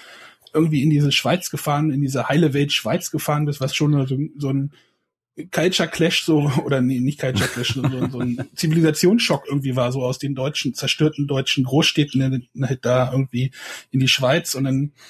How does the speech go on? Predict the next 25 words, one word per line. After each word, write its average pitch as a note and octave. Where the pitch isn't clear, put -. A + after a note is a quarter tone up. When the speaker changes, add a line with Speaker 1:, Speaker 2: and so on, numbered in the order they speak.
Speaker 1:
hat D3
er, C3+
hat C#3+
die D3
Meinung C#3
vertreten, C#3
dass C3
wenn C3
die C3+
Deutschen C#3
mit -
ihrem C3+
Wiederaufbau D3+
fertig D#3
sind, A2+
dass G#2+
sie -
dann C3
irgendwie C#3+
eine B2+
andere D#3
Beschäftigung C#3+
brauchen. A2
Und A2
dann C3+